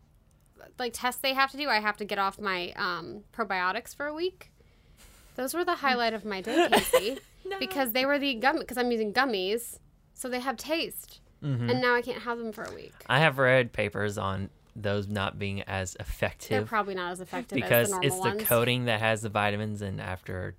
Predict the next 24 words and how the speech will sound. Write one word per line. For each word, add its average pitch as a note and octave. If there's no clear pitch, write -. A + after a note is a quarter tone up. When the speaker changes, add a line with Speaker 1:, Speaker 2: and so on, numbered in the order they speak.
Speaker 2:
time F#2+
of F#2
it G2
being G#2
in G2+
the G2+
bottle, G2+
it -
rubs G2
off. -
Speaker 1:
Yeah, D4
I'm D#4+
sure F#4
it'd, C#4+
it'd D#4+
be D#4+
better C#4
for C#4
me C4
to A#3
do G#3
probiotic, G3
just A3
pills. G#3+